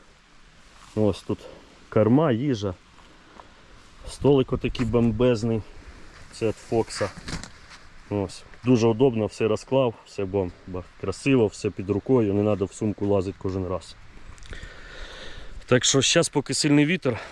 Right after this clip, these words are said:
от, закидатися не буду. Зараз він трошечки стихне, поки все зараз приготую, насадки.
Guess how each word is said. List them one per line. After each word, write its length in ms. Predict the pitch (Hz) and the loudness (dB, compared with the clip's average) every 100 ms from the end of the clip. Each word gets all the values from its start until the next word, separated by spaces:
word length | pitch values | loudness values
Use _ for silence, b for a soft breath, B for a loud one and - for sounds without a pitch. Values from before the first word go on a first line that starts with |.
| - | 0
от, 180 | 110 | 0
закидатися 540 | 95 113 113 120 110 120 | 0 -2 2 2 2 0
не 100 | 113 | 0
буду. 340 | 120 139 107 - - - B B B B B | 0 2 0 -2 -12 -20 B B B B B
Зараз 280 | - 110 - | -2 -2 0
він 100 | 107 | -2
трошечки 520 | 110 110 - - - | 0 0 0 -6 -4
стихне, 520 | - - 131 - 101 B B | -2 0 0 0 -2 B B
поки 260 | - 107 - | 0 0 0
все 180 | 95 110 | -4 -2
зараз 220 | - 104 | -2 -2
приготую, 600 | - 101 110 - 139 107 | -2 0 0 0 0 2
насадки. 600 | 98 - 135 131 - 101 | 0 0 0 0 -2 -10